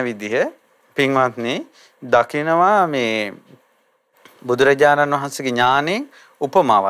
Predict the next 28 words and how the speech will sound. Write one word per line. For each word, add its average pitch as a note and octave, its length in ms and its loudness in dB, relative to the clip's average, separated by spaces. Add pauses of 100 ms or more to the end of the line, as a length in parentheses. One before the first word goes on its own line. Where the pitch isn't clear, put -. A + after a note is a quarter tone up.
දාලා. F2+ 340 -4 (380)
ඒ B2+ 180 2
තමයි B2+ 360 2 (420)
අපි C3+ 140 0
කියමු D#3+ 300 -2
කෙනෙක්, D#3 440 0
ම්, B2 720 -8 (380)
නිරේ C#3 420 4
යනවා E3+ 260 2
කියලා. D3+ 340 -2 (540)
දැන් C#3+ 220 2
මේකෙන් C#3 400 0
හොඳට D3+ 440 2
තේරෙනවා D#3 720 2 (340)
කොහොමද D3+ 520 2 (100)
සතර C3 380 0
අපායට C#3+ 560 2
වැටෙන්නේ, E3 640 -4 (340)
ඒ C3 140 2
වගේම D#3+ 460 2
කොහොමද C#3+ 500 -2
දිව්‍ය D3 320 -4
ලෝකවලට D3+ 400 0
යන්නේ, C#3 420 0
කොහොමද C#3+ 320 0
නිවන් C#3+ 340 0
දකින්නේ G2 360 -4
කියලා. B2 360 0